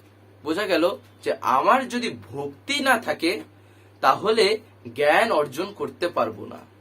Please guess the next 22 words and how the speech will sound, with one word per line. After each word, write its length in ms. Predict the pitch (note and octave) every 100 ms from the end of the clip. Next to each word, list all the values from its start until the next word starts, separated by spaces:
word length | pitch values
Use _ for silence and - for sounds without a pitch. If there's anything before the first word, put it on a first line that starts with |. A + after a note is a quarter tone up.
| _ - - - - -
আর 280 | A#2 D#3 E3
যখন 320 | F#3 G#3+ F3+
ভক্তি 640 | A#2 C3 E3+ - - B3
জ্ঞান 260 | A#3+ A#3+ E3+
দুইই 480 | B2+ D#3+ A#3+ C#4+ B3
থাকে, 360 | G3+ D#3+ A#2+ B2 - - - - - - _ -
তখন 560 | C3 C#3 - A3+ F#3+ - - -
সত্যরূপ 1040 | - - - F#3+ - - - B3+ B3+ C4 B3+ -
আলো 460 | A#2 C3+ D3+ A3 D#4+ - - - B2
জ্বলে 300 | B2+ D#3 C#3
ওঠে।" 300 | A2 G2 G#2+ - - - - - - - - - - - - -
শ্রী 120 | B2
শ্রী 160 | A#2 C3+
পিতৃদেব 540 | - B2 - E3+ G3 F3+
সম্মতি 580 | - C3+ C#3+ D#3 F3+ F#3
জানিয়ে 260 | E3+ D#3+
বললেন 380 | C3 A#2+ G#2+ G2 - - - -
যে 60 | A#2
একদম, 520 | A2+ B2+ B2+ F3 - - - - - - - - - A#2
ভক্তি 600 | G#2 E3 E3 - C4 C4+
যদি 300 | B3+ B3 A#3+
থাকে, 520 | - C3+ F3+ A3 C4+